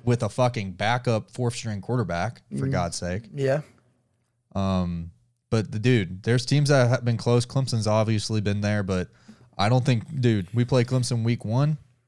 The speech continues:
Speaker 1: I like our chances against them 'cause I, they looked atrocious defensively against Ohio State.
Speaker 2: Yeah, their defense looked really, really porous. It was bad.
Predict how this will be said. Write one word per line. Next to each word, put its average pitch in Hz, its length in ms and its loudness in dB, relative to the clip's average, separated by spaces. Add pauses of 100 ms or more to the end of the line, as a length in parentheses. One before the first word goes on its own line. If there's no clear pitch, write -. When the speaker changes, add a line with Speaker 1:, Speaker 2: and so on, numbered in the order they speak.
(360)
Speaker 1:
I 107 140 -2
like 98 440 0
our 117 120 2
chances 123 420 -2
against 87 320 -6
them 87 200 -6
'cause 90 260 -6
I, 110 280 -2 (460)
they 135 220 6
looked 127 380 4
atrocious 107 1040 -2 (300)
defensively 104 600 -2
against 90 240 -6
Ohio 87 240 -6
State. 85 280 -6
Speaker 2:
Yeah, 139 160 2
their 147 120 2
defense 139 400 -2
looked 135 180 0
really, 135 260 2
really 131 220 2
porous. 131 540 0 (160)
It - 80 0
was 151 140 2
bad. 139 340 2